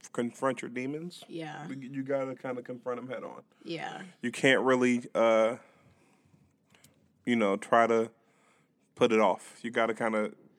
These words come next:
Speaker 2: Gotta do 'em all.
Speaker 1: Yeah. Um,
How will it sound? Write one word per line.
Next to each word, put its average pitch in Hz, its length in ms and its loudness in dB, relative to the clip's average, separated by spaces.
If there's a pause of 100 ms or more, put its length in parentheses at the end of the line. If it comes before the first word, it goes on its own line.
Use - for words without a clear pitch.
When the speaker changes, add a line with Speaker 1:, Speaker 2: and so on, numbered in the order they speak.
(540)
Speaker 2:
Gotta 175 180 -8
do 170 100 -8
'em 165 180 -6
all. 156 280 -12 (200)
Speaker 1:
Yeah. 107 280 -4 (640)
Um, 123 520 6